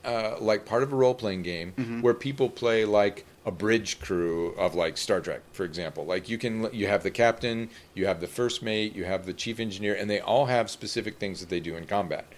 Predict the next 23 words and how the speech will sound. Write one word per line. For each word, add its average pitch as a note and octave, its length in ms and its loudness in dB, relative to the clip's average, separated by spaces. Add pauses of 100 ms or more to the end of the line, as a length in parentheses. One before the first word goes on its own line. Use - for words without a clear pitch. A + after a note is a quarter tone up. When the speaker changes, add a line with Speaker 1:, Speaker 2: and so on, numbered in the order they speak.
(280)
Speaker 1:
Like, G#2 160 2
one A#2 180 6
of B2+ 60 4
them B2 120 0
is A2 80 -4
trying G#2+ 280 -2
to G2 80 -2
constantly G2 540 -4
make F#2 200 -2
the E2+ 140 -8
engines F2+ 400 -4
produce E2+ 400 -4
more E2+ 320 -2
heat. - 420 -8
One F2 180 -6
of F#2+ 100 -4
them F#2+ 100 -2
is E2+ 200 -6 (300)
giving F#2+ 280 -2
the F2+ 100 -2
command, F2+ 580 -2
one F2+ 200 -4
of, F2+ 100 -6